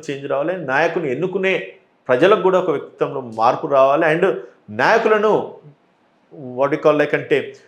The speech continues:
ఆ, నియమించే రాజకీయ వ్యవస్థలు కూడా కొంత మార్పులు రావాల్సిన అవసరం ఉంది. ఇవన్నీ కనుక మార్పులు వస్తేనే సిస్టమ్ స్ట్రీమ్‌లైన్ అయినప్పుడే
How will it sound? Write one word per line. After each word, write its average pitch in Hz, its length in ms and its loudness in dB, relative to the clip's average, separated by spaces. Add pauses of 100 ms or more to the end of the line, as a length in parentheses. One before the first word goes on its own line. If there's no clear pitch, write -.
(240)
ఆ, 107 760 -8 (220)
నియమించే 170 920 0 (640)
రాజకీయ 139 380 0
వ్యవస్థలు 120 420 -6
కూడా 123 140 -10
కొంత - 200 -14
మార్పులు 101 400 -14
రావాల్సిన 92 340 -12
అవసరం 92 240 -18
ఉంది. 82 220 -20 (440)
ఇవన్నీ 175 400 2
కనుక 196 220 2
మార్పులు 180 480 2
వస్తేనే 185 520 2
సిస్టమ్ 180 380 -4
స్ట్రీమ్‌లైన్ 175 460 -2
అయినప్పుడే 160 680 -2